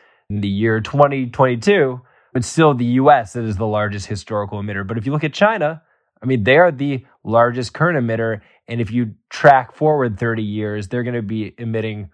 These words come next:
far more than the U S. So shouldn't they also have to pay into this fund that is accounting for loss and damage that will continue to go on for many years if climate change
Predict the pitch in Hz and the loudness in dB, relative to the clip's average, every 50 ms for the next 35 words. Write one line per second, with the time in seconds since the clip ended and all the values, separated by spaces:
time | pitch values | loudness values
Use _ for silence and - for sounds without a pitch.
0 | _ _ _ _ _ _ 120 120 120 123 120 120 117 117 107 104 107 104 98 98 | _ _ _ _ _ _ 6 6 6 6 2 -2 -4 -4 -4 -6 -6 -6 -6 -4
1 | 104 107 113 123 123 101 95 95 - - _ - - _ _ - - - 123 117 | -4 0 4 4 4 4 2 -2 -8 -16 _ -20 -20 _ _ -16 -6 -2 0 0
2 | 107 95 - _ _ _ - - - 135 131 131 110 113 107 117 123 127 127 110 | 0 0 -4 _ _ _ -16 -2 -2 -2 -2 -2 -6 -4 -2 0 2 2 2 2
3 | - 113 117 113 - - 120 107 101 107 107 101 - - 95 - - 113 107 104 | 2 0 0 0 -2 -6 -6 -4 -4 -4 -4 -6 -8 -14 -16 -10 -8 -6 -6 -6
4 | 90 101 104 98 - 104 95 95 92 95 - _ _ 127 117 110 104 104 104 101 | -6 -8 -10 -12 -12 -12 -12 -12 -14 -14 -16 _ _ 4 4 4 4 0 -4 -8
5 | 95 - _ _ _ _ _ _ _ - 110 113 110 104 98 - - 117 110 107 | -10 -12 _ _ _ _ _ _ _ -6 0 2 4 4 2 0 -4 -6 -6 -6
6 | 98 - - 110 - - 113 113 113 110 104 90 - - 110 107 104 104 107 104 | -6 -8 -8 -8 -4 -2 -2 -2 -2 -4 -8 -10 -10 -8 -6 -6 -4 -2 0 2
7 | 104 107 101 - 110 101 95 101 101 101 101 101 101 98 95 - 101 82 95 104 | 2 2 0 -4 -8 -8 -6 -4 -4 -4 -4 -4 -8 -8 -8 -8 -8 -8 -8 -8
8 | 107 104 - - 113 104 - - 143 170 185 139 117 113 104 107 104 101 101 101 | -10 -10 -8 -8 -8 -8 -4 -2 -2 0 0 0 0 0 0 0 0 2 2 0
9 | 98 95 - 107 107 104 107 107 101 98 98 107 113 110 107 101 98 101 101 - | -2 -4 -6 -6 -6 -4 -4 -4 -4 -4 -2 -2 -2 -2 -4 -4 -6 -8 -6 -4
10 | 113 101 98 101 95 92 - 110 104 101 98 95 95 | -2 -2 -2 -2 -6 -8 -6 -6 -4 -4 -6 -8 -10